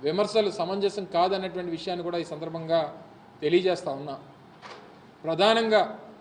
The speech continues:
నేను నిన్న కాక మొన్న మాట్లాడినప్పుడు కూడా వైఎస్ఆర్ కాంగ్రెస్ పార్టీ తరఫున విశాఖపట్నం, ఉమ్మడి విశాఖపట్నం జిల్లాలో జరుగుతున్నటువంటి సభ, ఈ ప్రాంత ప్రజల తాలూకా సెంటిమెంటు,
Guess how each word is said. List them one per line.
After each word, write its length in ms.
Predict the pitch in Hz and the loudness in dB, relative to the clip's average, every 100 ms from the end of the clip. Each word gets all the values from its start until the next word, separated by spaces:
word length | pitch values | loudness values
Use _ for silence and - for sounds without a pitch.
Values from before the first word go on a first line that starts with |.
| - - - - - - - - | -20 -20 -20 -20 -20 -20 -20 -6
నేను 240 | 160 196 | -2 0
నిన్న 180 | 185 196 | 0 0
కాక 220 | 208 214 | 4 4
మొన్న 440 | 196 196 208 214 190 - - - - - - - - - - | 4 0 4 2 0 -8 -16 -20 -20 -20 -20 -20 -20 -20 -18
మాట్లాడినప్పుడు 680 | 139 151 185 208 202 202 196 | -2 0 2 2 2 2 2
కూడా 240 | 190 196 214 | 4 4 6
వైఎస్ఆర్ 420 | 185 185 190 202 | 6 4 2 0
కాంగ్రెస్ 400 | 180 190 196 185 - | 0 0 -2 -2 -2
పార్టీ 200 | 180 175 | -2 0
తరఫున 440 | 180 175 190 233 - - - - - - - - - - - - - - - - - - - - - - - - | -2 -2 -2 -4 -6 -18 -20 -20 -20 -20 -20 -20 -20 -20 -20 -20 -20 -20 -20 -20 -20 -20 -20 -20 -20 -20 -20 -18
విశాఖపట్నం, 960 | 139 170 226 220 220 220 220 220 220 - - - | -6 8 8 10 6 4 0 0 -6 -14 -18 -8
ఉమ్మడి 280 | 147 214 226 | 0 6 6
విశాఖపట్నం 580 | 208 220 208 208 208 196 | 8 6 6 4 0 0
జిల్లాలో 420 | 196 196 202 208 | 2 2 2 2
జరుగుతున్నటువంటి 800 | 185 190 185 190 185 185 175 170 | 2 2 0 -2 -2 -4 -4 -4
సభ, 320 | 170 160 165 - - - - - - - - - - - - - - - - - 156 | 0 2 2 0 -14 -20 -20 -20 -20 -20 -20 -20 -20 -20 -20 -20 -20 -20 -20 -12 -2
ఈ 120 | 208 | -2
ప్రాంత 520 | - 185 214 214 220 | 2 4 4 2 2
ప్రజల 240 | 202 214 | 4 4
తాలూకా 360 | 208 214 214 208 | 4 4 4 2
సెంటిమెంటు, 800 | 196 196 196 214 220 208 240 | 0 -2 2 2 2 0 0